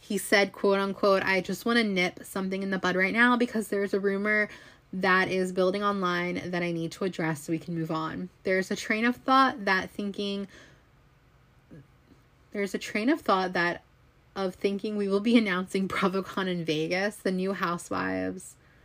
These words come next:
What the hell am I saying here? I can't read this <laughs> quote. Okay, let me start over again.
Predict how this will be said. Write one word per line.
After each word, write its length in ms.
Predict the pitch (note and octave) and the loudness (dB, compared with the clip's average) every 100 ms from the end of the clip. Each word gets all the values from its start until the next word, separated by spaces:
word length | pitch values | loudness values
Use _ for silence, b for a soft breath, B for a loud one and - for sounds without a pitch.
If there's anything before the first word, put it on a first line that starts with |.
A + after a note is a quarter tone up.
| b b b - | b b b -2
What 220 | G3+ B3 | -2 -2
the 80 | D4+ | -6
hell 240 | - G#3+ | 0 0
am 100 | F#3+ | 0
I 200 | D#3+ E3+ | -2 -4
saying 420 | - - - - | -4 -8 -8 -12
here? 240 | D#3+ E3+ - _ | -10 -10 -12 _
I 140 | - B3 | 2 2
can't 260 | - F4+ | 2 2
read 140 | A3 F#3+ | 4 6
this 180 | A3 C4 | 8 6
<laughs> 0 | |
quote. 400 | - C4 E3 - _ - | 4 4 4 -12 _ -6
Okay, 160 | F#3+ E3+ | -2 -2
let 180 | F#3 | -2
me 120 | G#3 A#3 | -2 -2
start 260 | - F#3+ | 4 4
over 180 | E3+ E3 | 4 -2
again. 300 | - - | -8 -12